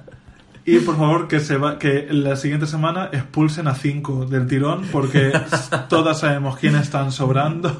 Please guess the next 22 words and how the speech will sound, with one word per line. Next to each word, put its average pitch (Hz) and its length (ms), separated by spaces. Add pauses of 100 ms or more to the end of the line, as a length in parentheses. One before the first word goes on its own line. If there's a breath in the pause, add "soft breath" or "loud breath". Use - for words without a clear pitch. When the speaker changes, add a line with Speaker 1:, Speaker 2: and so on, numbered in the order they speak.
(160)
Speaker 2:
Totalmente. 107 460
Speaker 1:
Y 151 60
por 147 180
favor, 143 380
que 160 80
empiece 143 320
ya 156 80
la 147 100
temporada, 123 840
porque 131 560
Speaker 2:
<laughs> 131 60
Speaker 1:
está 131 240
siendo 151 400
un 156 340
prólogo 160 800
muy 147 340
Speaker 2:
Un - 40
poquito 139 260
Speaker 1:
largo 113 360
Speaker 2:
largo. 101 200
Speaker 1:
e 151 60
innecesario. 123 920